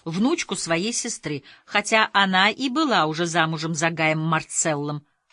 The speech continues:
а сам просил руки его дочери, помолвленной с Фавстом Суллой. Всех друзей Помпея и большую часть сенаторов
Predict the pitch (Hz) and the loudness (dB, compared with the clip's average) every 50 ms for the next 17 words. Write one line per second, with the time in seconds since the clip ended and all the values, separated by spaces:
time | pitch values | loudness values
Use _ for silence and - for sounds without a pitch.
0 | _ _ _ - - 165 160 - - 180 160 165 156 - 185 196 190 - - 226 | _ _ _ -4 -2 -2 0 0 0 2 0 0 0 0 -2 -2 -2 -2 -2 -2
1 | 226 233 247 233 - - 254 254 269 302 311 262 330 320 240 - - 147 139 135 | -2 -2 -4 -6 -6 -4 -4 -2 -2 -2 -2 0 0 0 0 -2 -6 -6 -6 -8
2 | - _ _ _ _ _ _ _ - - 175 170 156 151 156 147 147 143 160 180 | -12 _ _ _ _ _ _ _ 2 4 4 4 4 2 -2 -4 -4 -4 -4 -2
3 | 202 214 214 226 240 240 240 _ _ _ - - - - - - - - - - | -2 0 0 0 0 -2 -4 _ _ _ -12 -8 -6 -4 -6 -6 -8 -14 -14 -6
4 | - 262 233 160 - - - - - - - 147 131 127 120 _ _ _ _ - | 0 2 2 2 2 0 -4 -4 -4 -4 -6 -6 -6 -6 -10 _ _ _ _ -10
5 | - - - - 175 139 123 117 107 101 - - - - - _ _ _ _ _ | -8 -6 -4 -4 -4 -4 -6 -10 -14 -16 -18 -20 -20 -20 -20 _ _ _ _ _
6 | _ _ _ _ _ _ _ _ _ _ _ _ _ _ _ _ _ _ _ _ | _ _ _ _ _ _ _ _ _ _ _ _ _ _ _ _ _ _ _ _
7 | _ _ _ _ _ _ _ _ _ _ _ _ _ _ _ _ - - - - | _ _ _ _ _ _ _ _ _ _ _ _ _ _ _ _ -6 -4 -2 2
8 | - 233 220 208 185 202 214 202 180 214 214 208 - 202 196 196 - 214 208 190 | 4 4 4 4 2 0 2 4 4 4 4 6 4 2 2 2 0 2 2 4
9 | 185 185 180 - _ _ _ _ _ _ _ _ _ _ - 165 190 190 185 214 | 2 2 0 -4 _ _ _ _ _ _ _ _ _ _ -6 -4 0 4 6 6
10 | 196 165 - - 175 170 - - 180 165 156 - - 185 175 170 160 147 - 160 | 6 4 2 0 0 0 0 0 -2 -2 -2 -2 -2 -2 0 0 0 0 0 -4
11 | 165 | -8